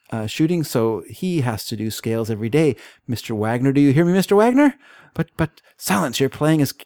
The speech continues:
as careless, Mister Wagner. Two wrong notes yesterday. In future, I want to hear you practicing all day long. Is that clear?" Of course, he's, "Yes, signora. Yes, signora. No, signora. Yes, signora. And you, Irma,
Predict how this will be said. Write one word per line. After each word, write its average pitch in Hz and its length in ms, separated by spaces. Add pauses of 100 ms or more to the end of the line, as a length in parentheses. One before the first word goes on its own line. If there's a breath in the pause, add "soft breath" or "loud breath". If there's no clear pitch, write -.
(120)
as 127 240
careless, 131 420
Mister 113 240
Wagner. 104 380 (180 soft breath)
Two 233 140
wrong 185 180
notes 147 180
yesterday. 110 420
In 117 120
future, 190 300
I - 20
want 151 220
to 143 40
hear 165 200
you 156 180
practicing 147 460
all 147 100
day 139 140
long. 113 260
Is 117 80
that 147 140
clear?" 127 340
Of - 440
course, 117 120
he's, 113 140
"Yes, 120 140
signora. 101 360 (400 loud breath)
Yes, 156 220
signora. 117 400
No, 156 160
signora. 117 480
Yes, 156 160
signora. 120 400 (480 loud breath)
And 180 160
you, 220 160
Irma, 117 400